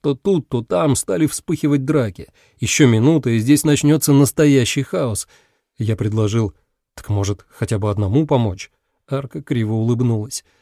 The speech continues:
"Вообще-то, если Мангатхая не просто отпугнуть, а убить,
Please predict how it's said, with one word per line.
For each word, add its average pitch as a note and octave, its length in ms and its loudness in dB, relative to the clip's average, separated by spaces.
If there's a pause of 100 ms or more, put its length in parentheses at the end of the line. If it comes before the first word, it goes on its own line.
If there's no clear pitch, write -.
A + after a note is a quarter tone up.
(240)
"Вообще-то, F3 500 -8
если D#3 320 -4
Мангатхая D#3+ 640 0
не D3 140 2
просто D3 340 -4
отпугнуть, C3 540 -2
а A#2 80 -4
убить, C#3 400 -6